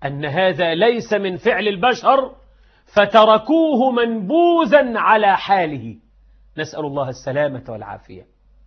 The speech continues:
ذكر الكتاني في ذيل مولد العلماء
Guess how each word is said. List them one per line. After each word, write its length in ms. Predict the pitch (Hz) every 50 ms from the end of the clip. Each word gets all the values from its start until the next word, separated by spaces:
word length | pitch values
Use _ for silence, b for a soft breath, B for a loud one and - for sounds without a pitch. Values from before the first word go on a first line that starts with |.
| _ _ _ _ _ _ _ _ _ _ _ _ _ _ -
ذكر 640 | 151 170 262 262 - 240 220 208 196 190 180 - - _ -
الكتاني 920 | 175 165 - - 180 175 - 185 175 170 175 196 196 180 175 170 160 165 160 -
في 120 | - 143 135
ذيل 360 | 127 170 185 175 165 160 151
مولد 320 | 165 185 180 170 156 131
العلماء 680 | 151 143 135 131 143 143 147 170 175 160 156 160 156